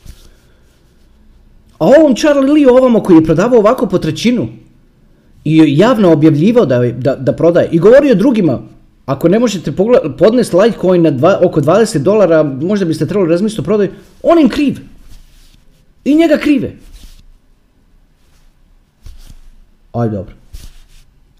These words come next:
A vidite, to zna samo ovaj originalni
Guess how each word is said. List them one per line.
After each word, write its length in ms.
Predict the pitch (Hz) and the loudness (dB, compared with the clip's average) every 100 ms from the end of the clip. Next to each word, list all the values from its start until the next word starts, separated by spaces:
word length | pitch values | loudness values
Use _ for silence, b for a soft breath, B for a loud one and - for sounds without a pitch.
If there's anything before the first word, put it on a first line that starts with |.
| _ _ _ - | _ _ _ -4
A 80 | 156 | 2
vidite, 340 | 165 123 - - _ _ _ - - _ _ _ _ _ _ _ _ _ _ _ _ _ _ _ _ _ _ _ _ _ _ _ _ _ _ _ _ - | 2 2 -8 -20 _ _ _ -20 -20 _ _ _ _ _ _ _ _ _ _ _ _ _ _ _ _ _ _ _ _ _ _ _ _ _ _ _ _ 0
to 140 | 240 | 0
zna 460 | 147 156 156 - - _ _ _ _ _ _ _ _ - | 2 -2 -2 -6 -16 _ _ _ _ _ _ _ _ -14
samo 300 | - 240 254 | -4 -2 0
ovaj 280 | 175 240 170 | 2 2 0
originalni 640 | 160 247 226 220 202 180 | 0 -2 0 -4 -2 -4